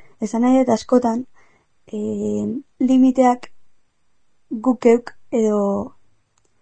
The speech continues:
gizartea jartzen dizkigula. Eta limiteak hausteko daudela, eta ez degu-, ez dezagun beldurrik izan, ba, judokekin edo kirolariekin kirola egiteko.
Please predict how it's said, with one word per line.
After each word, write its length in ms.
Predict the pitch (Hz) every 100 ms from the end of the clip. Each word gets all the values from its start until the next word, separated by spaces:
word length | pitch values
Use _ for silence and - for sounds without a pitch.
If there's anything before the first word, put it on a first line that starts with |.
| _ -
gizartea 420 | 233 - 226 220
jartzen 340 | 202 220 - 202
dizkigula. 500 | 190 - 202 202 214 _ _ _ _ _ _ -
Eta 600 | 233 220 220 220 220 214
limiteak 560 | 214 233 247 254 247 -
hausteko 440 | 254 240 226 214 208
daudela, 420 | 208 233 233 277 - - _ -
eta 260 | 220 214 214 214 208 208 208 202 202 202 - _ _ _
ez 80 | -
degu-, 300 | 254 285 - -
ez 120 | 226 -
dezagun 760 | 247 - 269 269 269 262 254
beldurrik 440 | 247 247 254 247 254
izan, 320 | - 254 381 _ -
ba, 440 | 202 196 190 185 190 _
judokekin 640 | 208 220 247 262 254 277 320 - _ _ _ _ _ _
edo 260 | 208 202 202 _ _ _
kirolariekin 760 | - 233 254 262 247 - 247 285 - -
kirola 400 | 226 220 202 190
egiteko. 380 | 180 202 -